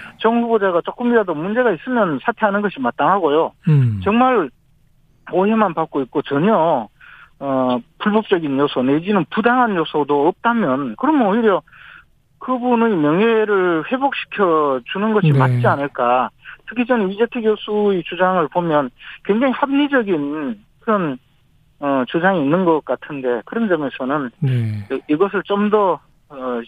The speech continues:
Speaker 1: 심사숙고해서 판단을 하고 결정해야 될 것이라고 봅니다.
Speaker 2: 네.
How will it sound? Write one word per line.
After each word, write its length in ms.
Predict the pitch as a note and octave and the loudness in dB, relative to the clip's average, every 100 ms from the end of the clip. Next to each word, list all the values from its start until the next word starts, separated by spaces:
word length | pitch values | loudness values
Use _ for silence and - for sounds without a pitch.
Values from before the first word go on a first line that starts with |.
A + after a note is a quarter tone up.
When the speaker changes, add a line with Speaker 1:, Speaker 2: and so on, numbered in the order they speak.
| - | -6
Speaker 1:
심사숙고해서 840 | A3+ B3+ A3+ - G#3 D#3+ - C3 - _ - _ _ _ | -2 -2 -4 -2 -2 0 -2 -4 -6 _ -20 _ _ _
판단을 360 | - F3 E3+ C#3+ | -4 0 2 2
하고 180 | D3 | -2
결정해야 480 | B2 D#3 - D#3 C#3+ | 0 -4 -2 -2 0
될 140 | B2+ A#2 | 0 -2
것이라고 460 | C#3 - B2 G#2 | -4 -4 -2 -4
봅니다. 420 | G#2+ A#2 A#2+ - C3 | -4 -4 -2 0 2
Speaker 2:
네. 380 | B2 B2 G#2 | 2 0 -2